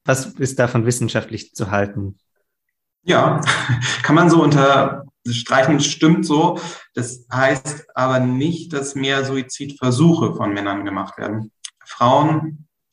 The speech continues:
Speaker 2: haben eine höhere Rate an Suizidversuchen. Bei Männern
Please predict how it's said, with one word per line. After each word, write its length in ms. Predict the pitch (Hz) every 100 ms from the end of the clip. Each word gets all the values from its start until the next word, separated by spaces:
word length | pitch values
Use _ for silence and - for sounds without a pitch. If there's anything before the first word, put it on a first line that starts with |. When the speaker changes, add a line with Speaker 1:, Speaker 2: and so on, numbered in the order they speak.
| -
Speaker 2:
haben 160 | 123 123
eine 160 | 117
höhere 340 | 127 135 120 110
Rate 240 | 117 117
an 160 | 117 113
Suizidversuchen. 1120 | 117 113 120 - 120 110 147 190 185 190 - - - - - - - _ _
Bei 200 | - 113
Männern 920 | 107 110 113 127 131 131 135 139 139